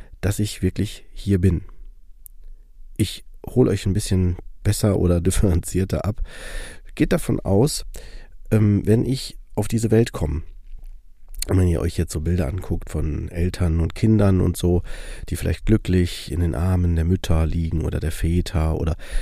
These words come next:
man Hand in Hand, äh, durch das Leben geht und dass man so, die Kinder lachen, Spaß haben, die Eltern auch. Das sind Dinge, die kommen vor. Die gibt es auf dieser Welt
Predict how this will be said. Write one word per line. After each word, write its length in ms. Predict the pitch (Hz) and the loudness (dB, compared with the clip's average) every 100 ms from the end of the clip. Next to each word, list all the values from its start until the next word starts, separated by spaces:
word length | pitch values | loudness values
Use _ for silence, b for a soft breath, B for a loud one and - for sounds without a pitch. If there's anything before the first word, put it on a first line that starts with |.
| B | B
man 180 | - 82 | -6 -2
Hand 160 | 85 76 | 0 0
in 160 | 80 | 2
Hand, 500 | 85 87 85 80 - - | 4 4 4 2 -2 -2
äh, 320 | 80 78 78 | -2 -2 -2
durch 200 | 85 - | -4 -4
das 220 | 78 - | -4 -2
Leben 340 | 85 90 85 | 2 4 4
geht 380 | 80 80 80 78 | 2 2 2 0
und 220 | - 80 - B B B B | -2 -4 -6 B B B B
dass 120 | 76 | -4
man 120 | 73 73 | -2 0
so, 340 | 76 78 78 | 0 0 0
die 100 | 69 | -2
Kinder 300 | - 87 76 82 | 0 0 0 0
lachen, 440 | 80 98 - 87 | 0 0 0 -2
Spaß 540 | 82 - 101 101 92 - | -2 -2 0 0 -2 -2
haben, 240 | 80 85 | 0 0
die 100 | 78 | 0
Eltern 320 | 80 90 85 | 0 0 0
auch. 320 | - - 175 - B B B B | 0 0 -2 -6 B B B B
Das 160 | - - | -6 0
sind 340 | 135 165 - - - | 2 2 0 -10 -4
Dinge, 480 | 98 123 147 160 - | 2 4 4 4 0
die 160 | 98 - | -4 0
kommen 360 | - 90 110 | 4 6 4
vor. 460 | - - 277 - - - - - - - | 4 6 6 4 0 -8 -10 -16 -6 -4
Die 120 | 90 | -2
gibt 240 | - - | -2 2
es 360 | 90 - - - - | 2 2 -4 -8 2
auf 120 | 98 | 4
dieser 280 | - 87 82 | 6 4 4
Welt 280 | 80 104 | 4 4